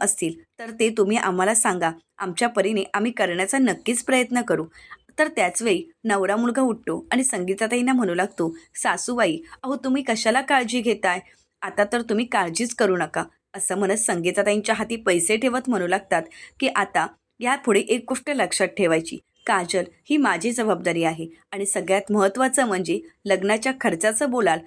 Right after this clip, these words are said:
तर खर्च हा सगळा काही आम्हीच करणार आहोत, तुम्ही काही एक रुपयाही खर्च करायचा नाही, कारण तुमची काजल मला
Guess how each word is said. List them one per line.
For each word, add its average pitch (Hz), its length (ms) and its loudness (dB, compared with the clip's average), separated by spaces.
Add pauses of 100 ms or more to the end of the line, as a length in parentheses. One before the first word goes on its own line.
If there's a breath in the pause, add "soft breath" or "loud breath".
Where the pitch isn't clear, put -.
(220 loud breath)
तर 254 200 -6
खर्च 170 320 0 (320 soft breath)
हा 269 140 0
सगळा 220 440 0
काही 208 320 -2
आम्हीच 196 300 2
करणार 175 320 0
आहोत, 165 220 0 (320 loud breath)
तुम्ही 254 200 0
काही 202 520 -2
एक 220 220 0
रुपयाही 196 600 2
खर्च 185 280 0 (120)
करायचा 175 420 2
नाही, 170 380 -2 (360 loud breath)
कारण 208 240 -2
तुमची 208 420 0
काजल 170 420 -2 (320 soft breath)
मला 180 300 2